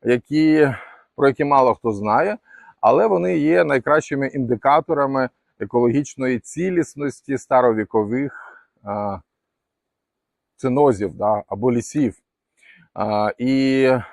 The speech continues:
а, ми з, разом з нашими колегами із Республіки Чехія, починаючи з дві тисячі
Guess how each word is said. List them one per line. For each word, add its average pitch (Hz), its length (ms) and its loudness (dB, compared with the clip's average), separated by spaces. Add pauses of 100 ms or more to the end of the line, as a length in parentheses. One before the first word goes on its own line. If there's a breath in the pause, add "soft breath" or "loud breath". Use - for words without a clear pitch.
(200 loud breath)
а, 98 360 -4 (720)
ми 196 240 2
з, 131 420 2 (260)
разом 120 340 2
з 110 40 -8
нашими 117 340 -2
колегами 107 640 0
із 101 320 -8
Республіки 107 640 -8
Чехія, 131 640 -2
починаючи 131 580 -6
з 101 40 -10
дві 113 120 -6
тисячі 113 500 -8